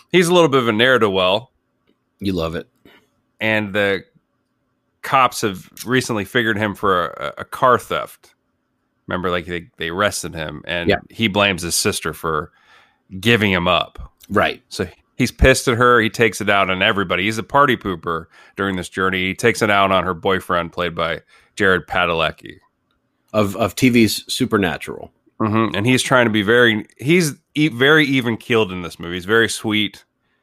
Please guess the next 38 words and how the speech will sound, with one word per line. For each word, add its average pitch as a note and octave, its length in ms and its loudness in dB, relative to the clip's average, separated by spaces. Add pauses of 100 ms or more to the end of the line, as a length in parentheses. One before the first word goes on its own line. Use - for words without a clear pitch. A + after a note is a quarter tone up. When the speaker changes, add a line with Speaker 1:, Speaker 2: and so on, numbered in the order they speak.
(260)
Speaker 1:
Um, F2 400 -2
and G#2+ 80 -4
he's G#2+ 140 -2
trying A2+ 320 2
to F#2+ 60 -2
be G2 180 -2
the F2 120 -6
peacemaker F2 640 -6
the D#2+ 80 -12
whole - 140 -10
time. E2+ 280 -10
And F#2+ 120 -6
then G2 100 -4
he, F2+ 320 -6 (400)
um, D#2+ 380 -2 (760)
uh, A#1+ 240 -4 (220)
dies. E2 540 -4 (160)
Speaker 2:
Yeah, B2 260 4
it's B2+ 180 -2
funny F#3 240 2
'cause B2+ 180 0
they B2+ 100 2
paint E3 260 0
him D#3 100 2
out B2+ 180 2
to A#2 40 -14
be A#2 120 2
the G#2+ 100 -4
best, A2+ 420 -2 (520)
most G#2 380 -2
well-rounded, A2+ 840 2
and, G2+ 320 -4
uh, F2 360 -4 (600)
a-, - 300 -18
you A#2 100 -6
know, F#2 180 -6
amiable A2+ 440 0
character, F#2+ 680 0